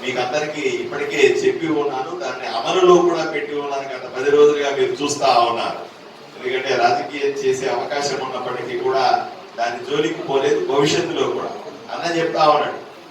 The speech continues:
ఇక్కడ అడ్వకేట్లో టీడీపీ, జనసేన, భారతీయ జనతా పార్టీ, వైఎస్ఆర్సీపీ, ఇంకోటి, ఇంకోటి అడ్వకేట్ల.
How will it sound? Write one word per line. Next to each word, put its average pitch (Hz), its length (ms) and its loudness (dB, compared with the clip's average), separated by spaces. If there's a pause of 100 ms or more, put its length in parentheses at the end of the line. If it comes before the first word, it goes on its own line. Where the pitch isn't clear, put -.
ఇక్కడ - 180 -12 (100)
అడ్వకేట్లో - 1080 2
టీడీపీ, 139 720 -6
జనసేన, 135 640 -2
భారతీయ 156 360 2
జనతా 139 280 0
పార్టీ, 135 400 -4
వైఎస్ఆర్సీపీ, 143 1040 -2 (380)
ఇంకోటి, 160 400 0
ఇంకోటి 180 460 2
అడ్వకేట్ల. 151 540 -2